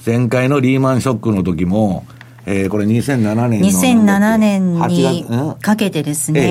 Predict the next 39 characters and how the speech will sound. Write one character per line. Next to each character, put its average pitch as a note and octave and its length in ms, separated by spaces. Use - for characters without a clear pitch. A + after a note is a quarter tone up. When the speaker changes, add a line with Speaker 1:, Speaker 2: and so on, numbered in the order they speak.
Speaker 1:
え。 E3+ 40
Speaker 2:
二 F3+ 120
千 B3 180
七 G3+ 220
年 F#3 340
の G#3 160
Speaker 1:
失 G3+ 300
業 C#4+ 200
率 F#3+ 200
が B2+ 80
低 G3+ 320
い B3 40
の E3 100
は G#2+ 100
い - 20
い A2 60
ん G#2+ 160
で G#2 80
す G#2 40
よ。 F#3+ 180
Speaker 2:
う - 20
ん。 D#3 400
Speaker 1:
失 - 240
業 C4+ 100
率 F#3+ 140
が A#2+ 60
低 F3+ 300
い A3 60
と E3 80
こ A#2+ 60
か A2+ 80
ら F#2+ 80
ボ D#3 260
ト C4 140
ム E3+ 120
を A2 220
打 C3 60
っ - 20
て F2 540